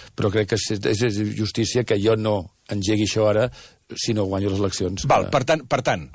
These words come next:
Speaker 2: per tant, el que sí que queda clar és que Luis Enrique continuarà amb el seu equip la temporada que ve, això ja s'ho han parlat vostès do-, vostès dos i tot l'equip, per tant, continuarà una temporada que ve, i a partir d'aquí, si vostè és reelegit president, eh,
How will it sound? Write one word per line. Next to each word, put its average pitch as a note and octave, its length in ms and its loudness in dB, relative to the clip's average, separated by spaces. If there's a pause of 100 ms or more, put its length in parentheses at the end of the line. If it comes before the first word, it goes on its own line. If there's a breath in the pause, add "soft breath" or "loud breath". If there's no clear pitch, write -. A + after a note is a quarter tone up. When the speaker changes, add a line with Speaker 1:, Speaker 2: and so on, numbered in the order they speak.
Speaker 2:
per G#2 140 -2
tant, A2 160 2
el G2+ 60 0
que C3 100 0
sí D#3+ 100 0
que E3 100 2
queda D3 220 2
clar F#3 260 0
és B2+ 160 -4
que D3 80 -2
Luis C3+ 160 2
Enrique C#3+ 300 0
continuarà C3 380 0
amb B2 100 2
el A#2+ 40 -2
seu C3+ 160 0
equip A#2 180 -4
la A2+ 80 0
temporada A#2+ 440 2
que A#2 100 0
ve, G#3 220 2
això B2 300 -2
ja A2+ 160 2
s'ho - 160 -4
han G#2+ 80 -2
parlat G#2+ 340 0
vostès G2 340 -4
do-, A#2 140 -2
vostès G#2 340 0
dos D#3 260 2
i A2 100 -2
tot G#2 120 -2
l'equip, G#3+ 360 0
per A2+ 120 0
tant, A2 160 0
continuarà A#2+ 440 2
una B2+ 140 2
temporada C3+ 380 2
que E3 100 0
ve, A3+ 160 2
i D#3+ 140 -2
a D3 60 2
partir C3+ 260 0
d'aquí, G3+ 360 0 (800 loud breath)
si - 240 -2
vostè A2+ 340 2
és C3+ 60 -4
reelegit C3 380 -2
president, B2+ 600 0 (760 soft breath)
eh, G#2+ 520 2